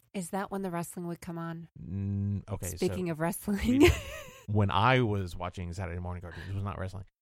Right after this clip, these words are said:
Speaker 2: There was, like, the McLaughlin group come on, and
Speaker 1: Ugh.
Speaker 2: then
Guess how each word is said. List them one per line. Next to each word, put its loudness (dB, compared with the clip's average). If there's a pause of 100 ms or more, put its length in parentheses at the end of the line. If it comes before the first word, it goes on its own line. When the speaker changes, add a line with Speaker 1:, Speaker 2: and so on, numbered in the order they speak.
(220)
Speaker 2:
There 0
was, 0
like, -2 (180)
the -6
McLaughlin 0
group 0 (100)
come -6
on, -4 (320)
and 0
Speaker 1:
Ugh. 4
Speaker 2:
then 0